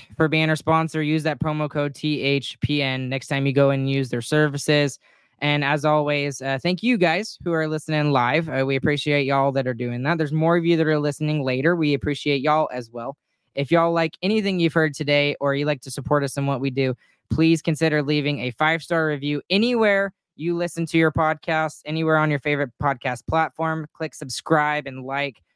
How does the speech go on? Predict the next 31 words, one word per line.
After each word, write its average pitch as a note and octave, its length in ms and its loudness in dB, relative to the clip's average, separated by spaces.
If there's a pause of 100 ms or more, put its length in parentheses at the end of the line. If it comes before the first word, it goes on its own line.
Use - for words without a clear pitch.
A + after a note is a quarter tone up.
(160)
on, C3+ 360 4
uh, B2+ 100 0
YouTube D#3 640 2
there. E3+ 460 2
Uh, C3+ 100 -4
just, C3+ 260 -12
just C#3 220 -16
do D3 120 2
it. C#3+ 40 4
It's, B2+ 140 -2
like, C3 120 0
right B2 140 -2
down A#2+ 240 -4
there A#2+ 160 -4
somewhere, A#2+ 320 -6
I A2+ 100 -6
think. A#2 280 -8 (420)
And D#3+ 180 2
then, D#3+ 240 0
uh, D3 280 -2
as D3+ 240 0
always, D3+ 560 0
uh, C3+ 140 -2
go C#3+ 180 2
and C#3+ 100 0
check C#3+ 220 0
out C3+ 160 0
sarcastic C3+ 500 -4
remarks C3+ 340 -4
dot D#3 300 2
com. C#3+ 340 -4